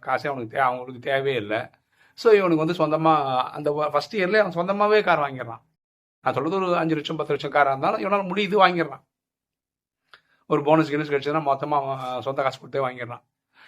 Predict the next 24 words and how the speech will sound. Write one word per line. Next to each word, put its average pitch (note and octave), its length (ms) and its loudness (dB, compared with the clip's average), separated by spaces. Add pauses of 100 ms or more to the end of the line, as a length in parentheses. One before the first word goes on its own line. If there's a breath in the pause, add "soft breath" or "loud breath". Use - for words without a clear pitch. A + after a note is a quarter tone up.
(140 soft breath)
வீடு F3+ 300 6
வாங்குறது D3 200 4
வந்து E3 240 0 (460)
அவனால G3+ 460 -2
முடியுது. F3 240 -10 (760)
Maybe D#3+ 220 4
நம்ம D3+ 200 4
வந்து D3 460 -2 (200)
லைஃப் F3+ 340 0
டைமுக்கு D#3+ 960 2
வீட்டு D#3+ 220 0
லோன் D3 180 0
கட்டுறதுனா C#3 400 0
ஒரு E3 100 6
அஞ்சு D3+ 120 4
வருஷம், D#3+ 240 4
ஆறு D3+ 160 6
வருஷத்துல C#3 520 4
கட்டி C#3 180 0
முடிச்சிடுறான். B2 440 -6 (1600)
திரு-, G3 360 4
திருமணத்துக்கும் F#3 540 4
ரெடி C#3+ 220 0
ஆயிடுறான். B2 380 -6